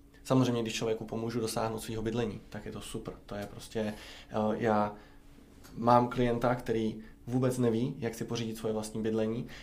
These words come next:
má nějaké domněnky, eh, podložené jenom jedna paní povídala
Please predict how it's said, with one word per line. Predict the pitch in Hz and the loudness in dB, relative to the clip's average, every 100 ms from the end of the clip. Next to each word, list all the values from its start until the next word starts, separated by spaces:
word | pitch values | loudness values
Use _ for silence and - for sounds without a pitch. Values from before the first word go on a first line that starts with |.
| - | -14
má | - 117 120 | 0 4 6
nějaké | 123 117 117 117 | 8 6 4 2
domněnky, | 110 117 123 131 135 117 120 151 - - - | 4 4 6 4 2 0 0 -2 -10 -18 -12
eh, | - 113 113 - | -2 0 0 0
podložené | 113 117 120 117 117 | 0 2 2 4 4
jenom | 120 120 - - - - 127 | 2 0 -4 -12 -20 -8 -4
jedna | 113 117 | -2 0
paní | 113 110 | -2 -2
povídala | 110 107 110 117 | -2 -2 0 0